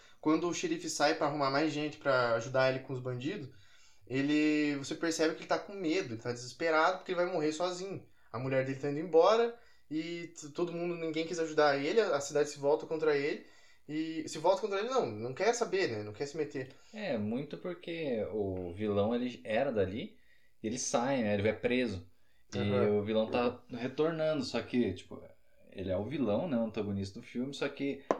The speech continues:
Speaker 2: na cidade tem gente que, que tem uma visão deturpada dele, que ele ajudou a cidade, ele tinha uns
Speaker 1: Na
Speaker 2: negócios
Speaker 1: verdade, é um
Speaker 2: local e
Speaker 1: cara
Speaker 2: tal.
Speaker 1: só, que eu até anotei aqui, que o,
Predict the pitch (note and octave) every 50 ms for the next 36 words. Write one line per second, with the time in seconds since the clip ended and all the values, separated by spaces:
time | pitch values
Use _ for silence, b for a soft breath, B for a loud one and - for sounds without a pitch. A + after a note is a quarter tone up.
0 | - - - A2+ A2+ B2+ - - - D#3 A#2+ A2 G#2+ G#2+ A#2+ C3+ C#3 C#3 - D#3
1 | D3+ C#3+ C3 B2 B2+ C3 C#3+ - - C#3 - - - - - - - C3+ B2 B2+
2 | B2+ B2 A#2+ A#2+ - - A#2+ A#2+ B2 B2 C3 B2+ A#2+ A#2+ A#2 A2+ A#2 B2 C3 C3+
3 | C3 B2+ C3 D3+ D3 C#3 - - C3+ C#3 C#3 B2 G#2+ G2+ F#2+ F#2 - - F2 F2
4 | F2 F2 F2+ G2+ G2 F#2+ F#2+ G2 G2+ - - B2+ A2 G2+ G#2+ A#2+ C3 C3+ B2+ B2
5 | A#2+ A2+ G#2 F#2+ F2+ F2 F2 - - - G#2 A2+ A#2+ A2 G2+ F#2+ F#2 E2+ D#2+ E2
6 | E2+ E2+ E2+ - - - G2+ G#2 D3 D3+ D3+ D3+ D3+ C#3+ D#3 D#3+ E3 E3 E3 D#3+
7 | A#3+ - - G#3 F#3 E3+ E3 - - - - C#3 B2 B2 A#2+ - C#3 C3 B2+ C#3+
8 | D3+ F3 F3+ F3 - D3+ D3 C3+ - - B2+ B2+ B2+ - C3+ B2+ B2 B2 A#2+ A#2
9 | A2+ A2